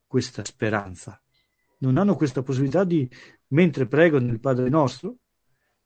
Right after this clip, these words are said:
di poter cercare questo pane spirituale. E giustamente ecco che il nostro, il compendio del Catechismo cinquecentonovantatré e ci va a vedere questo,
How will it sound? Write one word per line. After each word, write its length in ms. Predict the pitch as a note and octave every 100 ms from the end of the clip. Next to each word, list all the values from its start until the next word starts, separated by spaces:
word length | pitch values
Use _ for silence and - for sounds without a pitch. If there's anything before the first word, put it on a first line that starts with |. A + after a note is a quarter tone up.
| _
di 100 | -
poter 280 | B2 B2+ F3+
cercare 680 | - F#3 C3 C#3 G3 G#3+ G3 _ _ _
questo 380 | - C3 - -
pane 300 | C3 D3+ E3
spirituale. 680 | C#3 - B2 A2 C3 B2 F#2+ - _ _ _ _ _ _ - - _ _ _
E 220 | G3+ G#3+ E3+
giustamente 840 | E3 F#3 D#3+ G3 A3+ F#3+ D#3+ - _ -
ecco 320 | D3+ C3+ C#3+
che 420 | B2+ C3+ C3 C3
il 60 | C#3
nostro, 500 | C#3+ C3 - E3 D#3
il 340 | C#3 B2 A#2+ A#2+
compendio 400 | D#3+ C3+ C#3 C3
del 120 | B2
Catechismo 420 | C#3+ C3 C#3+ B2
cinquecentonovantatré 1040 | - A#2+ B2 C3+ C3 B2+ D#3 - B2+ G#3 -
e 120 | B2+
ci 180 | - B2+
va 120 | C3
a 40 |
vedere 360 | B2+ B2+ D3 D3
questo, 540 | C3+ B2 - B2 A2+